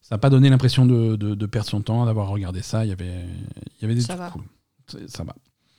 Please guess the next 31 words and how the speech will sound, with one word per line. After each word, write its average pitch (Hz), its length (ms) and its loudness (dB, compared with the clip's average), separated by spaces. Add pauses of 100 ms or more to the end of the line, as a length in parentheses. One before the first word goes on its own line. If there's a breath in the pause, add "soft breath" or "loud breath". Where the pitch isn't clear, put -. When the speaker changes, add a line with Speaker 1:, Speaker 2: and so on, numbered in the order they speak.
(520 loud breath)
Speaker 1:
Euh, 123 220 2
donc 143 160 4
ça, 196 100 2
c'était 165 260 -2
jeudi. 143 640 -4
Euh, 117 720 -6
la 123 100 -6
conférence 127 400 -2
suivante, 120 460 0
ça 107 140 0
a - 20 2
été, 98 480 -2
ça - 140 -8
a - 20 -2
été 92 200 -4
dimanche. 147 580 0
Ça - 160 -10
a 95 40 -6
été 131 300 -8
donc, 123 400 -6
euh, 107 560 -4
Microsoft 107 720 -4
avec 95 300 -8
le 95 220 -8
Xbox 98 540 -10
Games 98 280 -6 (200)
Showcase 117 800 -4
et 127 380 -2
le 117 260 -4
Starfield 107 460 -8
Direct. 95 360 -8